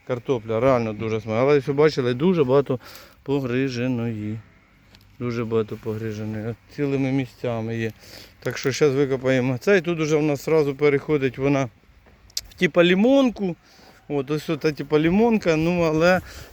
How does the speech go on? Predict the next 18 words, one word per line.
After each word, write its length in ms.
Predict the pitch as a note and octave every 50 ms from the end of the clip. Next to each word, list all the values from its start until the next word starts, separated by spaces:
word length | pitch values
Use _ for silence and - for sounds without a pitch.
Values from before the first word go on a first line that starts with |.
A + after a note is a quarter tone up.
| -
люди 260 | C#3 D3+ F3 D#3+ E3+
писали, 400 | D3+ - D3+ C3+ - F3 E3+ D#3+
що 140 | C#3+ - D3+
це 160 | B2+ - D3+
не 260 | D3+ D3+ D3+ E3 E3 D#3
лімонка. 720 | D3+ D3+ D3+ D3 C3+ B2+ B2 A#2+ A2 - - A#2 A#2+ A2+ - _ _ - _ _ _ _ _ _ _ _ _ _ _ _ _ _ _ _
От, 320 | C#3 B2 A#2 A#2 A#2 A2+ A2+ - - - - - -
оце. 380 | C3 B2+ A#2 - C3 A#2+ A2+ A2+ - _ _ _ - - - _ _ _ _ _ _ _ _ _ _ _ _ _ _ _
Що 200 | - - D#3+ D#3+
це 120 | D#3 D#3 D3
за 160 | C3+ D3+ C#3
сорт 260 | - D#3+ D3+ C3+ -
картоплі? 600 | - D3+ C#3+ - G#3 G#3+ G3+ F#3+ F#3+ F3 E3+ D3+ - - - - -
Не 180 | D3+ C#3+ C3+
знаю. 520 | C3+ D#3 G3 A3 A3 G3+ F#3 E3 D#3 D3 C#3+
Ми 220 | D#3 D#3 E3 E3+ D#3+
виписували 640 | D3 D3 D3 D3 D#3+ D#3 C#3+ D3+ D3 D3 D3 C#3+ C3+
теж 320 | C3 D3 C#3+ C3+ C3+ B2